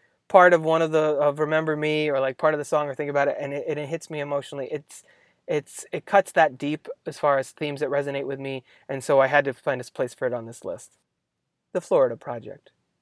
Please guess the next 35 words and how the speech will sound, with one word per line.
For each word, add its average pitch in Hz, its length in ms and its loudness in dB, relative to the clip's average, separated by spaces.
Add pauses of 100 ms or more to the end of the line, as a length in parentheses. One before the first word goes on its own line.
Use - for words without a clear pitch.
(380)
Of - 40 -20
course, 262 280 2
you 208 80 -2
know, 196 360 2
I'm 160 160 -2
recording 202 400 4
this 190 160 -2
from 190 140 -8
Florida. 180 500 6
I 139 40 -4
live 151 200 2
in 160 80 -4
Florida 156 400 2
with 156 180 -2
my 165 120 0
wife 160 280 2
and 165 100 -10
child. 139 440 0 (340)
So 151 500 2
naturally, 185 520 2
a 165 60 -2
film 165 260 -4
set 220 240 0
in 185 100 -10
Florida 151 480 2 (360)
that 151 140 2
deals 160 300 2
with 151 240 2 (100)
the 156 200 -4
Orlando 156 380 2
area 151 280 4
that 151 140 -2
my 143 140 -4
wife 151 340 0
is, 139 160 -12